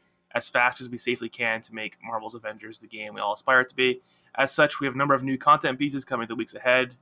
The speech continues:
including a totally new Warzone mission type called Tachyon Refs, a new outpost, the jumping off for,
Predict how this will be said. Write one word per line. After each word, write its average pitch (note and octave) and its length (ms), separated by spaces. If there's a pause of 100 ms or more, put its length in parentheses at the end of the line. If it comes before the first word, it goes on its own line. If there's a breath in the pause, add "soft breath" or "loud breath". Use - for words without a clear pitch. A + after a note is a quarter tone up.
(120)
including C#3+ 800
a A#2 60
totally C3+ 260
new A2+ 160
Warzone C#3 420
mission B2+ 580
type A#2 200
called A2 240
Tachyon A2+ 400
Refs, C#3 340 (400 soft breath)
a - 40
new D3 140
outpost, D3 520
the - 60
jumping A#2+ 280
off A#2 200
for, A2 120